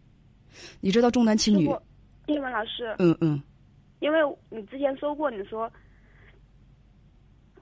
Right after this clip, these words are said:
Speaker 2: 不能
Speaker 1: 怨恨。
Speaker 2: 不能怨恨父母，因为
Speaker 1: 对。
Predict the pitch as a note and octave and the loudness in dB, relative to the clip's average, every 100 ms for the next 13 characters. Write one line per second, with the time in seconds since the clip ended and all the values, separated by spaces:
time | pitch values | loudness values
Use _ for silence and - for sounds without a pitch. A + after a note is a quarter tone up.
0 | - C#4 A3+ A#3+ C4 - _ _ - - | -10 -8 -4 -6 -8 -16 _ _ -20 -18
1 | - A#3 G3+ F#3 D3 - - _ - _ | -2 2 2 0 -4 -10 -20 _ -20 _
2 | - _ _ - C#4 C4+ E4 E4+ D#4+ - | -20 _ _ -12 -10 -4 -2 -2 -4 -6
3 | C4 G3 F3+ - - G3 D#3 | -8 -8 -8 -10 -2 0 0